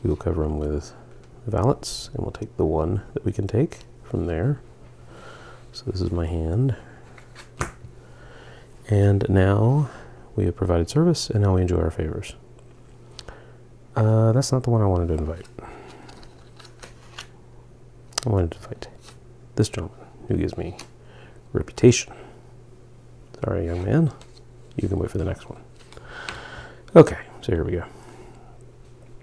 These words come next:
These are the two I wanted to invite. All right, so re-, receive our favors. We get two hundred pounds. And we're gonna receive, uh, another hundred pounds.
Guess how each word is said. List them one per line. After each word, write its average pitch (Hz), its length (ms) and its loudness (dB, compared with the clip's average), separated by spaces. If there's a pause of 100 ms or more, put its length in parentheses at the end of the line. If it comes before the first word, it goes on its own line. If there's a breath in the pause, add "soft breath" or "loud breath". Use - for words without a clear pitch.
(300)
These 98 200 8
are 92 40 0
the 82 60 -2
two - 160 -8
I 76 40 -10
wanted 82 160 -12
to 87 100 -10
invite. - 240 -10 (1000 loud breath)
All 120 80 12
right, 90 160 8
so 90 280 6
re-, 85 140 2 (380)
receive 92 260 -2
our 82 80 2
favors. 139 460 6 (100)
We 98 60 -8
get 85 140 -2
two - 100 -10
hundred 87 180 -2
pounds. 156 440 2 (4000 loud breath)
And 101 380 6
we're 98 100 2
gonna 92 200 4
receive, 87 1000 -2 (440 loud breath)
uh, 87 160 0
another 90 280 2
hundred 87 220 2
pounds. 110 420 0